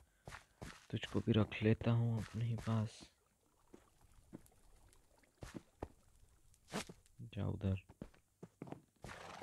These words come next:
So guys, अब इस वीडियो में हम लोगों ने ज़्यादा तो कुछ किया नहीं, लेकिन thank you for watching my video।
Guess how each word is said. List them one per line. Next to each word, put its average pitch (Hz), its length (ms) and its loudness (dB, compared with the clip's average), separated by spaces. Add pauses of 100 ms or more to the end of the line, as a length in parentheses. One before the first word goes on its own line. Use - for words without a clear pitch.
(340)
So 131 380 10
guys, 120 540 12 (680)
अब 117 180 8
इस 117 200 8
वीडियो 113 360 10
में 123 120 10
हम 110 180 10
लोगों 107 220 8
ने 110 240 8 (280)
ज़्यादा 107 320 10
तो - 120 -4
कुछ - 280 2
किया 107 260 8
नहीं, 98 200 8 (480)
लेकिन 113 280 8 (560)
thank 107 260 6
you 120 120 6
for 117 100 10
watching 117 360 8
my 113 100 8
video। 110 380 8